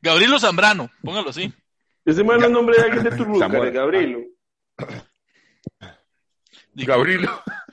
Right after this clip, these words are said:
Speaker 2: Yo creo, yo creo que Gabrielo, yo creo que Gabrielo no se murió y el MAE vino aquí y se refugió en, en Turruca. Entonces, los maes de Más Que Noticias. Estamos aquí en Turruca de Alajuela. Vamos a entrevistar a, a Gabrielo Príncipe,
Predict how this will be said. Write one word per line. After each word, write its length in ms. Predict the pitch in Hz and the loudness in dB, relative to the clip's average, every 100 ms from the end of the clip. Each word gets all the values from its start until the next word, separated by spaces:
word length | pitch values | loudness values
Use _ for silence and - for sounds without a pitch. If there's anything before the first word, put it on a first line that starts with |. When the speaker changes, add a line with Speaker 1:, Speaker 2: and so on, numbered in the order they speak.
| - - | -20 -14
Speaker 2:
Yo 60 | 160 | -6
creo, 180 | 208 - | -6 -4
yo 120 | 185 | -6
creo 120 | 220 | -4
que 100 | 226 | -4
Gabrielo, 500 | 208 180 175 196 214 | -2 -2 -2 -4 -6
yo 140 | 185 185 | -8 -10
creo 120 | 196 | -10
que 60 | 208 | -6
Gabrielo 420 | 208 170 190 214 151 | -4 -4 -6 -8 -8
no 180 | 156 160 | -10 -8
se 80 | 208 | -10
murió 460 | 175 156 147 160 - | -10 -6 -6 -6 -8
y 100 | 139 | -10
el 100 | 120 | -10
MAE 220 | 123 143 | -8 -8
vino 220 | 143 143 | -6 -8
aquí 400 | 147 - 147 147 - | -10 -12 -14 -14 -18
y 140 | - 107 | -20 -20
se 120 | 113 | -16
refugió 460 | 107 104 104 104 113 | -14 -12 -12 -10 -8
en, 240 | 127 120 | -8 -10
en 140 | 113 | -14
Turruca. 460 | - 101 113 151 131 | -14 -10 -6 -6 -6
Entonces, 580 | - - - 110 - _ | -10 -14 -12 -12 -14 _
los 220 | 120 127 | -6 -2
maes 260 | 117 123 127 | -2 -2 -2
de 60 | 120 | -2
Más 180 | 117 | -2
Que 100 | - | -2
Noticias. 460 | 143 131 131 117 104 - _ _ _ _ | -2 -2 -2 -2 -4 -8 _ _ _ _
Estamos 400 | 151 240 247 269 | -6 -2 2 2
aquí 200 | 220 220 | 2 0
en 140 | 226 214 | -2 -2
Turruca 500 | 180 190 196 190 190 _ _ _ _ _ _ | -2 -2 0 0 -2 _ _ _ _ _ _
de 80 | - | -2
Alajuela. 480 | 143 127 156 165 165 | -2 0 0 0 -2
Vamos 220 | 143 170 | -4 -4
a 20 | 185 | -4
entrevistar 400 | 160 135 131 160 | -2 -2 -2 -4
a, 40 | |
a 180 | 156 135 | -4 -6
Gabrielo 400 | 131 123 160 175 | -6 -6 -6 -8
Príncipe, 360 | - 151 156 | -8 -8 -8